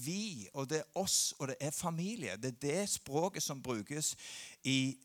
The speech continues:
Bibelen. Så vårt fundament er fellesskap med Gud og hver andre. Hvis du ser litt historisk på dette, så vil du se at kristne som har levd før oss, ville reagere på en kirke som kun defineres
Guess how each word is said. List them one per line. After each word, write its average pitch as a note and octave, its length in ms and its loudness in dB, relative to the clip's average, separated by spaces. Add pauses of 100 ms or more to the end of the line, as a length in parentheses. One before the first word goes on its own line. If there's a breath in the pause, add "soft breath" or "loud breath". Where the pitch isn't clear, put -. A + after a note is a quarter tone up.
Bibelen. A2 400 6 (480 loud breath)
Så D#3 160 6
vårt G#3+ 400 12
fundament A3+ 800 8
er E3+ 100 0
fellesskap F#3 560 8
med D#3+ 160 2
Gud F3 460 4
og D3+ 480 8
hver C3 260 4 (320)
andre. F2+ 400 -8 (3000 soft breath)
Hvis A#3+ 180 12
du A#3+ 140 2
ser G#3 240 10
litt F#3+ 160 4
historisk D3+ 400 2
på B2 80 -6
dette, A#2+ 240 -2
så C3+ 80 -4
vil E3 140 0
du - 20 4
se F#3 160 6
at - 80 -4
kristne F3 320 -2
som E3+ 160 0
har D3+ 80 4
levd D3+ 240 4
før D#3+ 540 4
oss, - 180 2
ville E3 240 4
reagere E3 720 6
på E3+ 160 10
en D3+ 140 0
kirke E3+ 420 4
som C#3+ 160 0
kun E3+ 400 4
defineres C#3+ 1160 2